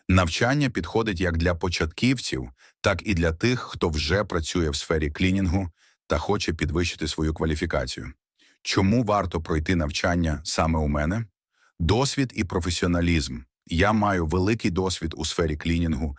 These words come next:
та знаю всі нюанси якісної хімчистки. Максимум практики.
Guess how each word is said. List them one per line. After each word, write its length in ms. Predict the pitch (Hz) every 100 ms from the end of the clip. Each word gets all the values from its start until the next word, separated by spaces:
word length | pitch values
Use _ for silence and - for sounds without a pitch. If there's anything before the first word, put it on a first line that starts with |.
| - _
та 140 | 87
знаю 340 | 80 87 92 85
всі 300 | - - 90
нюанси 520 | 80 80 95 - 82
якісної 560 | 76 85 85 - 80 71
хімчистки. 680 | 80 78 - 65 - - - _ _ _ _ _ -
Максимум 580 | 78 104 - 110 104
практики. 560 | 85 87 85 - 85